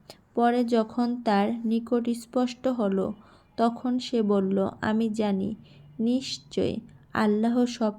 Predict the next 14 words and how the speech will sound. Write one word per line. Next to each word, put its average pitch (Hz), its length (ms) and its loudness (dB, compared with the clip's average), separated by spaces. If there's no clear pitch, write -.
কিছুর - 400 -2
ওপর 214 360 -2
ক্ষমতাবান।" 190 920 -4
আয়াত 190 280 -2
সংখ্যা 226 520 -2
দুইশো 208 480 0
ষাট। - 560 -4
আর 233 260 2
যখন 220 420 -2
ইব্রাহিম 226 640 0
বলল, 196 440 0
"হে 277 200 2
আমার 208 460 0
রব, 190 200 2